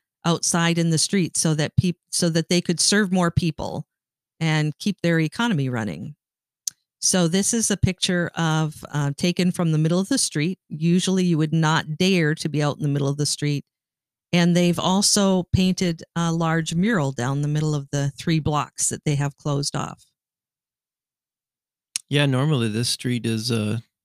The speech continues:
Speaker 2: is, it's a one-way, but it's two lanes and it's usually bumper to <laughs> bumper traffic
Speaker 1: Yeah,
Speaker 2: through
Speaker 1: two
Speaker 2: there
Speaker 1: lanes
Speaker 2: this
Speaker 1: with
Speaker 2: time.
Speaker 1: parking on either side,
Speaker 2: Yeah,
Speaker 1: and
Speaker 2: it's
Speaker 1: it's
Speaker 2: pretty
Speaker 1: usually pretty
Speaker 2: chaotic.
Speaker 1: loaded, yeah.
Speaker 2: Yeah,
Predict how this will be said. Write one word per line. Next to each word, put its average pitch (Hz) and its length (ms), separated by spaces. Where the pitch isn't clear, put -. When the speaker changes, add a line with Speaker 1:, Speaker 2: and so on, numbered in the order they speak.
Speaker 2:
is, 123 300
it's 143 200
a 143 40
one-way, 127 500
but 113 180
it's 117 140
two 175 260
lanes 135 460
and 117 100
it's - 240
usually 113 580
bumper 120 320
to 117 60
<laughs> - 0
bumper 131 380
traffic - 360
Speaker 1:
Yeah, 180 160
Speaker 2:
through 233 180
Speaker 1:
two 330 60
Speaker 2:
there 302 80
Speaker 1:
lanes 294 240
Speaker 2:
this - 20
Speaker 1:
with 220 100
Speaker 2:
time. 123 100
Speaker 1:
parking 220 460
on 147 220
either 165 300
side, 143 520
Speaker 2:
Yeah, - 80
Speaker 1:
and 160 120
Speaker 2:
it's 139 160
Speaker 1:
it's - 80
Speaker 2:
pretty - 160
Speaker 1:
usually 135 400
pretty 120 140
Speaker 2:
chaotic. 160 200
Speaker 1:
loaded, 151 280
yeah. 165 260
Speaker 2:
Yeah, 123 240